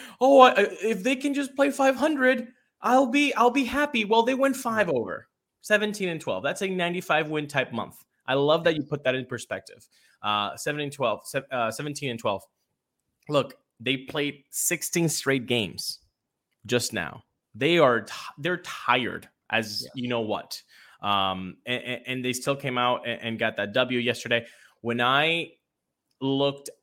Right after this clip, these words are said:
Speaker 1: at a couple of things Mark Topkin said on his, uh, Rays Ramblings,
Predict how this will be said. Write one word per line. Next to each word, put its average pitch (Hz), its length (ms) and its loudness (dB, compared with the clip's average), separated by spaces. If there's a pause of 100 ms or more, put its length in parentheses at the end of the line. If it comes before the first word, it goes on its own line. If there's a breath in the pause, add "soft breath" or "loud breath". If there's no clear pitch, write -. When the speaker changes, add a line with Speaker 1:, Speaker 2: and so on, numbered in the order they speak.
Speaker 1:
at 117 360 -8 (1000)
a - 40 -20
couple 170 320 -2
of - 160 -2
things 131 380 -2
Mark 117 260 2
Topkin 113 540 2
said 113 240 0
on 110 160 0
his, 101 320 -4
uh, 92 320 -2 (300)
Rays 117 560 -2
Ramblings, 139 880 -4